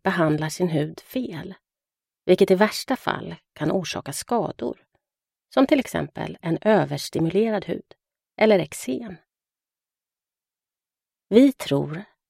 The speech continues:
att alla kan få en god hudhälsa oavsett hudtyp eller hudtillstånd.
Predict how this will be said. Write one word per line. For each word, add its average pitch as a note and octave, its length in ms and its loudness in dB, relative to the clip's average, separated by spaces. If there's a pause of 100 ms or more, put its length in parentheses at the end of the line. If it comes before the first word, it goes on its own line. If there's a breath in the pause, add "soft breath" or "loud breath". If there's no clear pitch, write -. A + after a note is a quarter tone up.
att F#3+ 180 -4
alla B3+ 320 4
kan A3 200 -6
få D3+ 140 -4
en E3 140 0
god B3 380 0
hudhälsa F#3 840 2 (380)
oavsett F#3+ 640 2
hudtyp E3+ 720 -2
eller D#3+ 300 -4
hudtillstånd. - 920 -2